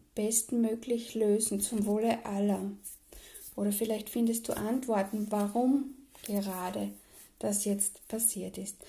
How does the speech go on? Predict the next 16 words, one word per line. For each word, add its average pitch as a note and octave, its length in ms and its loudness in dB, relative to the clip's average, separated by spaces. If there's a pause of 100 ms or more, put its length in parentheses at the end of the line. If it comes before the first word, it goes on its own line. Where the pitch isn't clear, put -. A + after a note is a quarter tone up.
(280)
Und C#4 100 4
manchmal C4 380 4
ist A#3+ 180 4
auch G#3 160 0 (500)
einfach B3+ 360 0
der A3 140 0
Gedanke, G3+ 480 0
ein G3 120 2
Tagebuch A3 560 -4
zu - 160 -6
führen, G#3+ 320 0
ja A3 280 -4
auch G3+ 300 -8
nicht F#3 540 -4
das B3 160 -2
Schlechteste. - 600 -10